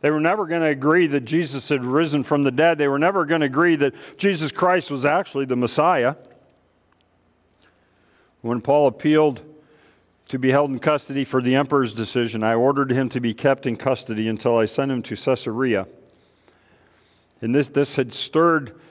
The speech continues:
and, and, and Agrippa had been, by the Roman government, Agrippa had been placed,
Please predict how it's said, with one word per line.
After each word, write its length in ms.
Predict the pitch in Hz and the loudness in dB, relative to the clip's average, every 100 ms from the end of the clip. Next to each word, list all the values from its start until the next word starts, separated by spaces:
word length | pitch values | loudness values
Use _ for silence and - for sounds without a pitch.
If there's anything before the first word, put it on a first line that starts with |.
| - | -8
and, 180 | 127 123 | -8 -4
and, 220 | 131 135 | -2 -2
and 260 | 123 131 | 0 0
Agrippa 500 | 131 123 139 139 156 | 0 2 0 2 0
had 140 | 143 143 | 2 2
been, 260 | 143 135 - - - | 2 0 -6 -20 -6
by 120 | 147 143 | -2 0
the 120 | 139 | 0
Roman 360 | 135 180 175 | 2 2 2
government, 540 | 131 160 170 139 135 117 | 2 0 0 -4 -4 -4
Agrippa 520 | 127 120 160 175 143 | -4 2 2 2 2
had 160 | 135 127 | 2 2
been 180 | 131 | 2
placed, 540 | 123 - 156 147 - | 2 0 2 2 -4